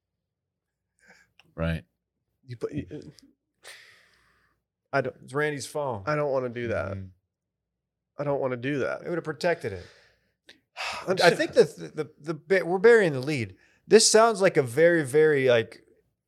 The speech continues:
Speaker 3: breakthrough story that they were able to regrow this and, or put it there and then just,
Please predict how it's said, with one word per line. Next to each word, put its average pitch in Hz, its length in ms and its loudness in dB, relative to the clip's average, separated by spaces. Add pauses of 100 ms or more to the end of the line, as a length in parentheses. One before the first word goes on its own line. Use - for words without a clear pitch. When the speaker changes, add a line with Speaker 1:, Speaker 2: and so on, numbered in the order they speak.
(460)
Speaker 3:
breakthrough 135 640 4
story 143 600 -4
that 110 100 -14
they 135 120 -4
were 135 120 -4
able 143 200 0
to 123 100 -2
regrow 139 640 0
this 117 280 -2
and, 107 100 -12
or 101 120 -10
put - 240 -2
it 143 120 -2
there 131 260 2
and 113 140 -4
then 117 220 -10
just, - 280 -12